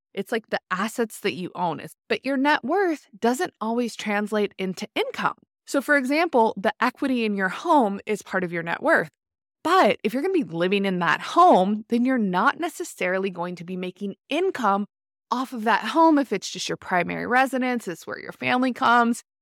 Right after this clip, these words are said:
for Christmas and Thanksgiving, and it's the house that you live in, right? It's not necessarily going to be an asset that makes you income. However, it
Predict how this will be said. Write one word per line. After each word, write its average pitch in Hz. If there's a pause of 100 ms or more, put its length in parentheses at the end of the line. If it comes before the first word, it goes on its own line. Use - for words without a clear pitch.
(140)
for 185
Christmas 247
and 185
Thanksgiving, 247
and 196
it's -
the -
house 208
that -
you 226
live 277
in, 160
right? 180 (320)
It's -
not 196
necessarily 190
going 180
to 180
be 175
an 175 (100)
asset 170
that 165
makes 165
you 170
income. 220
However, 226 (460)
it 220